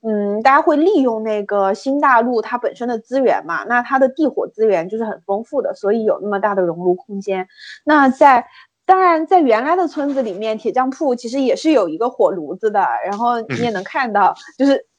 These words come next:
Speaker 1: 虽然没有人用，但是你能看到后面有个火炉子。但这座确实是有点离谱，
Speaker 2: 是的。
Speaker 1: 因为它那个铺子吧，你一看就是木头做的，然后，
Speaker 2: 没错。
Speaker 1: 然后他们就在那儿拿水，在那儿洗铁，你是真的很疑惑到底是怎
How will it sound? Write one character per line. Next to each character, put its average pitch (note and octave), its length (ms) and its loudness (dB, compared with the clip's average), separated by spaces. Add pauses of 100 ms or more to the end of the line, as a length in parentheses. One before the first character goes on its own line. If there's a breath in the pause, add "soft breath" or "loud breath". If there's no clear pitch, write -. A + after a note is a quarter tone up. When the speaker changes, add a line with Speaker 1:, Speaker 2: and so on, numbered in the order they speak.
(140)
Speaker 1:
虽 - 220 2
然 G4 140 6
没 F#4+ 100 2
有 E4+ 80 6
人 A3+ 260 4
用， C4 320 6
但 C#4+ 120 0
是 E4 100 -2
你 B3 100 -6
能 F#3+ 140 -10
看 E4+ 260 -6
到 B3+ 140 2
后 E4 140 -2
面 C4+ 140 0
有 G3+ 60 -6
个 A3 80 -2
火 G#3 260 0
炉 F3 240 -12
子。 A3+ 160 -2 (360 loud breath)
但 F#4 200 2
这 F#4+ 160 4
座 D#4+ 200 4
确 E4 220 2
实 A3 180 -2
是 E4 120 -2
有 B3 100 6
点 G#3+ 200 2
离 G3 140 -6
谱， - 260 -8
Speaker 2:
是 A3 60 -10
的。 A#3+ 40 -4
Speaker 1:
因 C4+ 60 0
为 D#4+ 180 6
它 E4+ 140 -2
那 F4 100 0
个 C#4+ 140 4
铺 D4 260 -2
子 A3 140 -4
吧， E3 100 -8 (280)
你 A3+ 120 -2
一 A#3 60 0
看 E4+ 200 0
就 C#4+ 80 0
是 D4 100 -2 (180)
木 G#4+ 260 4
头 A#3 140 6
做 G3+ 200 2
的， E3+ 80 -8 (340 loud breath)
然 C#4+ 120 2
后， F4+ 120 4
Speaker 2:
没 F#4+ 100 4
错。 - 200 -2 (280 loud breath)
Speaker 1:
然 D#4+ 120 2
后 G4+ 120 4
他 G#4 160 -2
们 G#4 160 -2
就 G4+ 100 2
在 G4+ 140 4
那 F#4 100 0
儿 E4 160 0
拿 D#4+ 180 0
水， F3+ 540 -2
在 E4 140 2
那 F4 120 2
儿 D#4 100 4
洗 C4+ 260 -4
铁， D4 280 2 (360 loud breath)
你 C4+ 180 0
是 D#4 160 0
真 E4 160 0
的 G4 140 2
很 A3+ 260 0
疑 G#3 60 -2
惑 C4+ 260 2
到 C4+ 180 4
底 A3+ 120 -4
是 A3+ 180 -8
怎 B3 140 -2